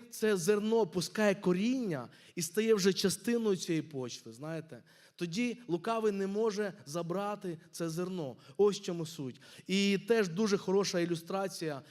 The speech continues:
глибше, щоб зрозуміти, що означає, коли Слово Боже заглиблюється в нас.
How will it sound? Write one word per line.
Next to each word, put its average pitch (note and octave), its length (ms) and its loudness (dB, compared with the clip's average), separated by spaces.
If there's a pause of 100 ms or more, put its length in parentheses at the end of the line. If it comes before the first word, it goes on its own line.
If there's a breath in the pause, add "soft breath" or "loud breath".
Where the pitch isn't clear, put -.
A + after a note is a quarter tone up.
(120)
глибше, F3 380 -2
щоб E3 260 -4
зрозуміти, D#3+ 580 -4
що E3+ 200 -4
означає, D#3 680 -2 (400 loud breath)
коли E3+ 200 2
Слово E3 300 0
Боже D#3+ 440 0 (200 loud breath)
заглиблюється D#3+ 720 -2
в D3+ 60 -6
нас. F#3+ 400 -6